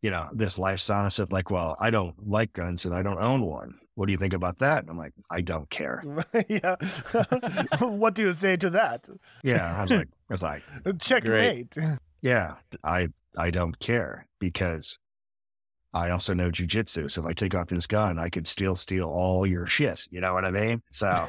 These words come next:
Speaker 3: <laughs> You're
Speaker 1: I
Speaker 3: still a
Speaker 1: don't think
Speaker 3: loot
Speaker 1: so.
Speaker 3: drop.
Speaker 1: Yeah. I just don't care. I, I, I literally don't care. So, you know, and, and, and on the other hand, it's, it's annoying of the guys. It's like, "No, you must do this. You must do that. If you don't own a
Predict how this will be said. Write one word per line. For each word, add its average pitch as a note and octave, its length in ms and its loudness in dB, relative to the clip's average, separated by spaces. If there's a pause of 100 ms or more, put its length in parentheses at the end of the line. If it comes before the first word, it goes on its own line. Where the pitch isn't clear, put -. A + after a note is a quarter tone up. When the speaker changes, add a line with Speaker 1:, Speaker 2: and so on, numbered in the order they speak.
(160)
Speaker 3:
<laughs> - 120 -8
You're - 280 -2
Speaker 1:
I - 60 0
Speaker 3:
still E3 260 4
a - 20 2
Speaker 1:
don't B2 100 2
think - 40 4
Speaker 3:
loot D3+ 100 6
Speaker 1:
so. F2 60 -2
Speaker 3:
drop. G#2 380 4 (260)
Speaker 1:
Yeah. A#2+ 340 2 (100)
I F#2 80 -6
just - 240 -4
don't F2 200 -4 (280)
care. G#2 360 -2
I, D2 480 -10
I, - 20 0
I - 20 0
literally E2 280 0
don't D2+ 180 -6
care. - 300 -6 (120)
So, - 160 -2 (840)
you B2 100 4
know, G#2+ 160 4
and, C#3 160 4
and, C#3 240 2
and A#2+ 340 0
on A#2 140 2
the B2 80 4
other B2+ 100 2
hand, A2 80 0
it's, - 80 -6
it's G#2 180 -4
annoying A2+ 540 2
of F#2 80 -2
the E2+ 80 -8
guys. F2 300 -2
It's F2 100 -6
like, F2+ 160 -6
"No, A#2+ 600 0
you A2 380 -4
must C#3 460 2
do B2 160 4
this. B2 360 2
You G#2 160 0
must C3+ 420 0
do A#2+ 160 2
that. A#2+ 240 2
If - 100 -8
you G#2 160 -2
don't B2+ 260 0
own B2 220 -2
a G#2 100 -4